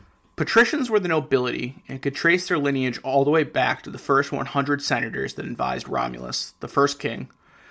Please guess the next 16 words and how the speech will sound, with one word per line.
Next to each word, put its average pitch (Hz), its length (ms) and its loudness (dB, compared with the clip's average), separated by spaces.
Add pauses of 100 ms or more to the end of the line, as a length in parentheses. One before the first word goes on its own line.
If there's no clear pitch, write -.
(340)
and 143 120 2
only 185 300 2
they 147 320 6
could 135 160 -4
be - 100 -10
senators. - 680 -12 (680)
The 139 80 -2
plebeians 190 560 0
were 143 140 6
everybody 123 300 2
else. - 380 -12 (680)
It's 139 160 2
interesting 262 360 4
to 220 60 2
note 165 280 4
that 123 420 6